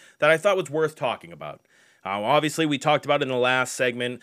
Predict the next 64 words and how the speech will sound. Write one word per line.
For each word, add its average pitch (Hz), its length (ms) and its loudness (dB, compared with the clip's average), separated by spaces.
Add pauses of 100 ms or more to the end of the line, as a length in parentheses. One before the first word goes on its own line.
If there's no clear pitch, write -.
(240)
how 104 220 -2
I 104 60 -2
don't 139 260 0
think 139 140 -2
that 127 120 -10
the 113 100 -14
t-, 123 340 -10
the 110 180 -10
league 131 280 -6
is 117 80 -8
going 117 100 -6
to 95 80 -10
start 107 240 -4
on 87 140 -10
time. 143 460 -2 (280)
Rob 107 220 -2
Manfred's 135 440 0
coming 131 220 -2
out 127 160 -2
saying 120 220 -2
that 110 100 -10
they're 113 140 -2
extremely 117 320 -8
close 120 240 -2
to 104 100 -12
a 98 60 -10
deal, 143 240 -2
but 117 100 -4
it 101 80 -10
doesn't 107 220 -4
really 110 200 -4
actually - 260 -8
seem 156 320 -4
that. 147 200 2
It 127 60 -6
seems 113 240 -10
like 104 160 -4
he's 107 140 -10
just - 200 -14
posturing 131 560 -4
in 101 80 -8
the 92 60 -14
media. 131 560 -2 (180)
He's 104 180 -12
just 101 200 -12
lying 123 340 -2
to 135 100 -4
everybody. 120 640 0 (440)
But 190 120 6
we'll 220 120 6
see 214 180 -6
how 156 140 2
that 127 200 4
goes. 85 320 -8
Now, 101 140 -4
we 98 80 -6
did 123 200 -2
also 123 260 0
talk 127 240 0
about 117 160 0
the 113 80 -10
universal 113 500 -4
D 95 240 -12
H, 214 480 0